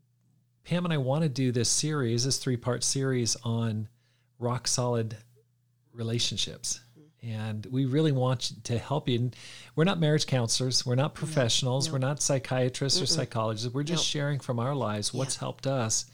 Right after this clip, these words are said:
Speaker 1: to enjoy a happy marriage.
Speaker 2: Mm-hmm.
Speaker 1: And next time we're gonna be talking about building a rock solid friendship. So I hope this episode helped you to take a look and build a rock solid foundation on Christ, his mission, and his purpose.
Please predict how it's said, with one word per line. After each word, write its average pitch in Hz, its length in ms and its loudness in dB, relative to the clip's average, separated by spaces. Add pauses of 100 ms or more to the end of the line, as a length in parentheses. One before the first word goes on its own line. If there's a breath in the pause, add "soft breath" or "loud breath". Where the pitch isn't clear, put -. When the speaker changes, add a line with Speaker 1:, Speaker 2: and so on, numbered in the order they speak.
(480 loud breath)
Speaker 1:
to 131 140 2
enjoy 123 500 4
a 107 60 -4
happy 120 300 -2
marriage. 165 440 -6
Speaker 2:
Mm-hmm. 156 280 -10 (460 loud breath)
Speaker 1:
And 127 460 0
next 156 300 0
time 156 160 0
we're 135 80 0
gonna 127 120 2
be 120 80 0
talking 127 480 -2
about 107 420 0 (360)
building 135 480 0
a 120 100 -4
rock 107 540 -6
solid 107 560 -4
friendship. 101 560 -6
So - 140 0
I 127 60 -2
hope 151 220 -2
this 143 200 0
episode 123 460 0
helped - 420 -6
you 113 180 0
to 107 380 -4 (480 soft breath)
take 143 200 -2
a 147 40 0
look 123 200 2
and 117 120 2
build 123 180 2
a 113 60 0
rock 110 340 0
solid 110 480 0
foundation 104 840 -4 (140)
on 101 140 -8
Christ, 139 560 -2 (480 soft breath)
his 101 160 -6
mission, 120 640 0
and 101 140 -6
his 101 160 -4
purpose. - 600 -8